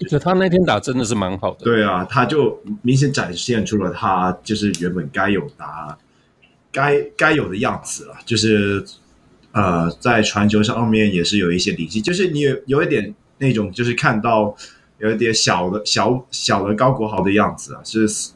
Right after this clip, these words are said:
Speaker 2: 就是，呃，在打球这方面就蛮有创意的，而且也是敢去投一些这些挡拆后的这些靶三分。嗯，我是在 Plus 里面你是完全不会看到这些球，这些球，因为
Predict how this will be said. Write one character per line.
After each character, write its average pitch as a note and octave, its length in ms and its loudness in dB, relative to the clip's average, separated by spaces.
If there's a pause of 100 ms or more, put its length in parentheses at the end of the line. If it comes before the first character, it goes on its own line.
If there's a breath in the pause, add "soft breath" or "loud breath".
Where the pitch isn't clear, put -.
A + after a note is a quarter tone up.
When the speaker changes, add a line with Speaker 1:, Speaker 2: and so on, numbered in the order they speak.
Speaker 2:
就 A2 140 0
是， G#2 500 4
呃， E2+ 260 2
在 A2 180 4
打 - 180 -4
球 - 180 -4
这 G2 200 0
方 F#2+ 180 -2
面 F#2 160 0
就 F#2 100 0
蛮 D#2+ 220 2
有 C#2+ 80 -8
创 E2 340 -4
意 D#2+ 140 -4
的， C#2+ 180 -8
而 G2 80 -2
且 F2+ 220 2
也 D#2+ 140 -2
是 G2 280 0 (300 loud breath)
敢 F2+ 240 -2
去 - 160 -4
投 F2+ 220 2
一 F2+ 160 4
些 F#2 260 0
这 F#2 140 -4
些 G2+ 160 -2
挡 D2+ 200 -6
拆 G2 200 -4
后 F#2+ 120 -2
的 E2 160 -2
这 D#2+ 140 -12
些 E2+ 140 0
靶 - 200 -12
三 E2 240 -6
分。 D2+ 220 -10 (420 loud breath)
嗯， F2 420 0
我 A#2 120 4
是 E3 240 2 (220)
在 C#3+ 200 0
Plus B2 340 0
里 G#2+ 120 4
面 F#2 300 2
你 E2+ 80 0
是 G#2+ 180 2
完 F2 180 0
全 F2 160 -2
不 F2+ 80 -2
会 F#2 120 2
看 G2 180 -4
到 E2+ 80 -4
这 E2 140 -8
些 E2 120 -4
球， - 200 -4 (200)
这 G2 120 -6
些 F2 200 0
球， D2 280 -6
因 G2+ 120 0
为 G2 240 2